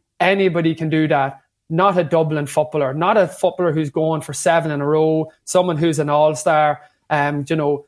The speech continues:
that's not what it's about for those guys. And, and to be fair, yeah,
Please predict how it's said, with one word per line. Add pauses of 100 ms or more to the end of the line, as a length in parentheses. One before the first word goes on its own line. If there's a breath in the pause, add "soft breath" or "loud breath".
(180)
that's
not (260)
what
it's
about
for
those
guys.
And,
and
to
be
fair,
yeah,